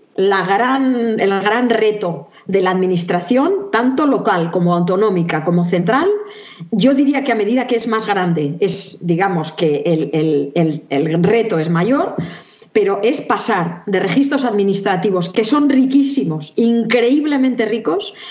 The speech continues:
eh, y que, y que con los analistas seamos capaces de decirles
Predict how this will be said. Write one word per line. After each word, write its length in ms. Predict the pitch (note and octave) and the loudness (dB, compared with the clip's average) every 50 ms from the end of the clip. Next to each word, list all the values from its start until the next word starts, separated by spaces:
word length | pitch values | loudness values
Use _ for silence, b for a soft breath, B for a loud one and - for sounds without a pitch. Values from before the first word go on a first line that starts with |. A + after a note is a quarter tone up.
| B B B B B B | B B B B B B
eh, 580 | - G#3 G#3 G3+ F#3+ F#3 F#3 F#3 F#3 F#3 F3 - | 0 2 2 2 2 0 0 0 -2 -2 -2 -2
y 120 | - A3 - | -2 -2 0
que, 360 | - A#3+ A3 G#3 G3+ G3+ - | 2 2 2 2 2 0 0
y 140 | G#3+ G3+ - | -2 -2 0
que 440 | A3 G#3+ G3+ G3 G3 G3 - - - - | 0 2 2 2 0 -2 -4 -8 -6 -2
con 200 | - A3 G#3 G#3 | 0 2 2 2
los 180 | G#3 F3+ - G#3+ | 0 0 -2 -2
analistas 720 | F#3+ G3 F#3+ G3 C4 E4+ - - - F#4+ A4 A#4+ - - - | -2 -2 0 0 0 0 -2 -2 -2 -2 -2 -2 -6 -4 -4
seamos 380 | - A#3 A3 A#3+ B3+ - - | -2 0 0 0 -2 -2 -2
capaces 420 | - B3 A#3 C4 B3 A#3+ B3 A#3 F3+ | -2 -2 0 0 0 0 0 0 0
de 100 | B3 A3 | 0 0
decirles 720 | G#3 G#3 G3 - C4 C4 C4 C#4+ D4 E4 G4 G4+ - B | 0 0 2 2 2 2 2 0 0 0 -2 -2 -4 B